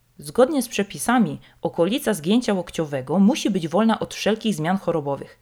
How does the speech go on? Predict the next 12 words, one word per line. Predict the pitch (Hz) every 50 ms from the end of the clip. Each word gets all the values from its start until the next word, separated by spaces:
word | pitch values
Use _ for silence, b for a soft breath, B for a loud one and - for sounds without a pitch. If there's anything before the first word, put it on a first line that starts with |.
| _ _
Tatuaże | - 165 160 - - - 147 143 139 131 127 131 156 165
nie | 175 185 214 269 311 254
zamaskują | - 151 143 143 139 135 - - - 156 147 143 139 143
zmian | 135 143 147 147 143 139
skórnych | - - - - 143 139 139 139 147 190 226 - - -
mogących | 170 165 151 139 156 196 247 247 - 240 -
świadczyć | - - 175 175 - - - - 330 - - _ -
o | - 208
chorobie | 214 - 196 170 151 139 127 139 147 196 247 226
zagrażającej | 190 180 233 285 262 240 233 226 220 202 202 175 170 190 220 233 - 233 208
bezpieczeństwu | 165 - 254 277 - - 233 220 - 185 196 - - 185
krwi. | - - - 127